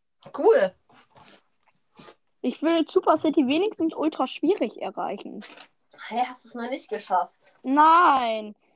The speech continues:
Speaker 2: Mein
Speaker 1: Boah,
Speaker 2: höchstes
Speaker 1: bist
Speaker 2: war,
Speaker 1: du
Speaker 2: mein
Speaker 1: lost.
Speaker 2: höchstes war sehr schwierig. Bosskampf ist der schlimmste Modus. Äh, ich meinte,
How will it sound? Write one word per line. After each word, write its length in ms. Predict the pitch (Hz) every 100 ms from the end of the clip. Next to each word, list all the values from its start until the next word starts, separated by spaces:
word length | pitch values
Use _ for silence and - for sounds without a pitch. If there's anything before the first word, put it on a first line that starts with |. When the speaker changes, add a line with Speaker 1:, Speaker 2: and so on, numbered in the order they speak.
| _ -
Speaker 2:
Mein 120 | 262
Speaker 1:
Boah, 160 | 254 320
Speaker 2:
höchstes 280 | 427 339
Speaker 1:
bist 40 | -
Speaker 2:
war, 260 | 294 302
Speaker 1:
du 60 | 311
Speaker 2:
mein 120 | 294 269
Speaker 1:
lost. 160 | 311
Speaker 2:
höchstes 340 | 392 370 330 277
war 200 | 302 285
sehr 280 | 285 311
schwierig. 800 | 339 - 294 285 226 214 208 _ _ _ _ _ _ _ - _ _ _ _ _ _ _ _ - _ _ _ _ _ - - - - _
Bosskampf 600 | 247 302 403 - 349 339
ist 180 | 311 -
der 120 | 285
schlimmste 540 | - - 320 370 - 302
Modus. 380 | 294 285 233 -
Äh, 240 | 247 247 254
ich 140 | 277
meinte, 320 | 247 247 269